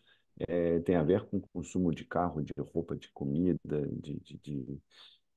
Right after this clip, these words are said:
é, de um pouco de cultura, mas a cultura como consumo também, né? E até a religião, mas também a religião com consumo, uma religião que cobra, é,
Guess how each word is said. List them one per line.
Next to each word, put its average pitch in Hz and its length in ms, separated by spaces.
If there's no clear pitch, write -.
é, 104 120
de 92 240
um 123 120
pouco 147 220
de 135 80
cultura, 147 500
mas 107 140
a 110 40
cultura 113 280
como 113 200
consumo 113 680
também, 82 440
né? 80 220
E 78 680
até 107 240
a - 20
religião, 110 440
mas 104 220
também 92 220
a 92 40
religião 92 200
com 95 200
consumo, 92 580
uma 73 140
religião 80 240
que - 120
cobra, 73 340
é, - 80